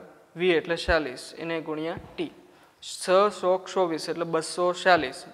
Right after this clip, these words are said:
વત્તા એકસો વીસ બરાબર ચાલીસ ટી.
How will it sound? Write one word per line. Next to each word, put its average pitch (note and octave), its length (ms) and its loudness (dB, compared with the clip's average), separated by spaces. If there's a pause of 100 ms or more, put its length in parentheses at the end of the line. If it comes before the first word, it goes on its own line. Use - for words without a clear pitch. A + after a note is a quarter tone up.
(140)
વત્તા E3 520 2
એકસો E3 260 -4 (100)
વીસ D#3+ 220 -2 (260)
બરાબર D#3+ 460 0 (100)
ચાલીસ D#3+ 480 -2
ટી. - 240 -8